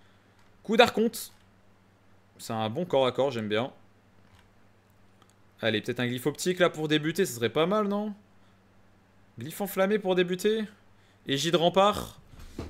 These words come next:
On va égide rempart là-dessus. On n'a pas eu le temps de rempart. On passe avec deux P. Alors peut-être c'est fait exprès de pas rempart, mais ça me paraît bizarre.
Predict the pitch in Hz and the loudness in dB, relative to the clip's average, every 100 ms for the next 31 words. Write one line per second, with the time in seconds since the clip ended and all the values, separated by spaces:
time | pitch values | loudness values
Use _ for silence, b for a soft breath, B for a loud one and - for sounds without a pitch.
0 | - - 117 131 135 147 147 147 160 165 | -16 -10 0 2 4 4 4 10 10 10
1 | - 190 202 131 117 233 269 254 226 214 | 8 0 0 2 12 12 12 6 4 2
2 | 202 202 202 190 147 151 160 160 147 156 | 2 4 4 0 -6 -4 0 -2 -2 0
3 | 156 120 120 135 185 180 139 143 139 180 | 4 4 2 -2 -4 -2 -4 -4 0 2
4 | 165 156 151 180 160 135 131 131 123 123 | 4 4 6 8 6 4 -2 0 0 0
5 | 120 95 | 0 0